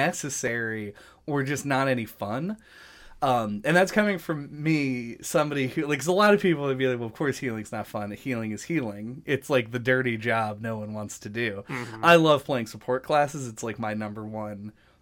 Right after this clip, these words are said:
Speaker 1: choice when I'm playing a game that has this sort of, uh, divide in it.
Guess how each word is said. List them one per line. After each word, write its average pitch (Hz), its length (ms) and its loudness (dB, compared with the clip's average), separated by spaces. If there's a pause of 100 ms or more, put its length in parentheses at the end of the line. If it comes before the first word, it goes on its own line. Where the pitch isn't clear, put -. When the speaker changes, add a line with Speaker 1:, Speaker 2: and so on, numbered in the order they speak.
(280)
Speaker 1:
choice - 760 -2
when 139 180 0
I'm 123 140 0
playing 123 340 -4
a 113 60 -6
game 113 240 -4
that 107 160 -8
has 107 320 -6
this 113 200 -8
sort 104 280 -4
of, 101 340 -10 (140)
uh, 104 180 -6
divide 104 640 -6
in 104 220 -8
it. 95 180 -16